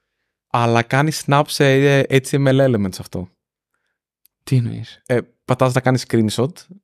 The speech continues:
Speaker 2: Ναι.
Speaker 1: και όπως κάνεις mouse over, αυτό προσπαθεί να καταλάβει ποιο
Speaker 2: Ε.
Speaker 1: element θες να βγάλεις εσύ screenshot και στο κάνει highlight.
Speaker 2: Έλα,
Speaker 1: Και
Speaker 2: ρε.
Speaker 1: το βγάζει με τη μία.
Speaker 2: Φοβερό.
Speaker 1: Το οποίο είναι
Speaker 2: Ω, όχι, γαμάτο.
Speaker 1: τόσο μικρή χαζή λεπτομέρεια, η οποία όμως μου αρέσει πάρα πολύ.
Speaker 2: Πολύ
Speaker 1: Οπότε,
Speaker 2: ωραία.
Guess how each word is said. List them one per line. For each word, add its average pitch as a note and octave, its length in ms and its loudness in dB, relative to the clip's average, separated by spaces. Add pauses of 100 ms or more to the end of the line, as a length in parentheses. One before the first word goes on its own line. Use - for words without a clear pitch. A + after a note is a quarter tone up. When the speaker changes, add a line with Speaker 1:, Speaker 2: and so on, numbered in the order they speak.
(160)
Speaker 2:
Ναι. C#3 80 -6
Speaker 1:
και C3 100 0
όπως C3 160 -2
κάνεις C#3 260 -4
mouse C3+ 260 -2
over, A2+ 420 2 (100)
αυτό - 180 -10
προσπαθεί C#3+ 240 -6
να C#3 80 -6
καταλάβει C3+ 380 -2
ποιο C3+ 260 0
Speaker 2:
Ε. C3+ 80 4
Speaker 1:
element C#3+ 180 -2
θες C#3 100 -8
να C#3 100 -4
βγάλεις B2+ 460 -2
εσύ A#2+ 340 -10
screenshot A#2+ 400 -4
και - 100 -18
στο - 120 -12
κάνει C3 260 -4
highlight. B2+ 420 -4 (280)
Speaker 2:
Έλα, F3+ 420 2
Speaker 1:
Και A#2+ 60 0
Speaker 2:
ρε. A#2+ 140 0
Speaker 1:
το B2+ 80 -4
βγάζει C#3+ 200 -6
με D3 60 -10
τη C#3+ 80 -12
μία. C3 420 -8
Speaker 2:
Φοβερό. C#3 600 0 (800)
Speaker 1:
Το - 80 -6
οποίο F3+ 320 -4 (220)
είναι D#3+ 200 2
Speaker 2:
Ω, F#3+ 180 4
όχι, E3+ 180 2
γαμάτο. E3 400 2
Speaker 1:
τόσο F3 340 0
μικρή E3+ 360 -6
χαζή C#3+ 240 -4
λεπτομέρεια, B2+ 600 0
η C#3+ 60 -2
οποία C#3+ 220 -2
όμως D#3 160 -4
μου D3+ 80 -2
αρέσει C#3+ 180 -4
πάρα C3+ 200 0
πολύ. G#2 260 -6
Speaker 2:
Πολύ C#3+ 440 0
Speaker 1:
Οπότε, D3+ 140 2
Speaker 2:
ωραία. C#3+ 360 -2